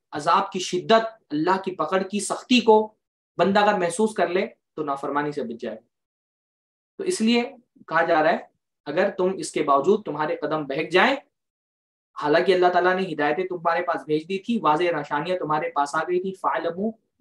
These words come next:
तो जान लो, "अन्नल्लाह अज़ीज़ुन", अल्लाह अजीज है, "हकीमुन", और हिकमत वाला भी है। हिकमत वाला भी है, वो जानता है कि कौन अजाब का मुस्तहिक है, कौन अजाब का मुस्तहिक नहीं है।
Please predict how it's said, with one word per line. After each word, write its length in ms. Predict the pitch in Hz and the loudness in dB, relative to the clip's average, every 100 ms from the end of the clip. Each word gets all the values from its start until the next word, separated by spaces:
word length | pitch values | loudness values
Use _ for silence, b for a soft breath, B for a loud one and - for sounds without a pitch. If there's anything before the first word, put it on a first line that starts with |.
| _ _ - | _ _ -14
तो 40 | |
जान 240 | 131 143 165 | -8 -8 -8
लो, 120 | - | -12
"अन्नल्लाह 720 | 139 139 127 123 143 151 120 | -12 -16 -14 -10 -12 -10 -14
अज़ीज़ुन", 480 | 127 160 180 131 120 _ _ _ - | -14 -10 -10 -10 -14 _ _ _ -18
अल्लाह 300 | 127 135 131 - | -10 -8 -8 -10
अजीज 360 | 127 156 185 160 | -12 -6 -6 -6
है, 100 | - - _ _ _ _ _ _ - | -8 -10 _ _ _ _ _ _ -16
"हकीमुन", 520 | 185 233 220 190 226 _ 156 | -2 2 2 0 -6 _ -12
और 100 | 156 | -10
हिकमत 300 | 147 - - | -10 -8 -6
वाला 220 | 156 120 113 | -4 -4 -6
भी 140 | 117 | -10
है। 120 | 113 _ _ _ _ _ _ - | -14 _ _ _ _ _ _ -12
हिकमत 260 | 156 214 208 | 0 0 2
वाला 240 | 196 190 | 2 2
भी 140 | 180 | 2
है, 80 | 196 | 0
वो 100 | 202 | 0
जानता 320 | 160 151 - 190 | 0 -2 0 -2
है 100 | 190 | -2
कि 100 | 180 | -4
कौन 320 | 180 196 196 - | 0 0 -2 -10
अजाब 300 | 139 151 160 - | -4 -2 -2 -4
का 60 | |
मुस्तहिक 500 | 143 135 151 180 180 | -10 -6 0 0 0
है, 120 | 185 190 | -2 -2
कौन 260 | 160 160 | -4 -2
अजाब 300 | 135 135 139 135 | -2 -2 -4 -4
का 60 | |
मुस्तहिक 400 | 135 135 135 139 | -12 -8 -10 -8
नहीं 200 | 127 135 | -10 -12
है। 80 | 151 | -14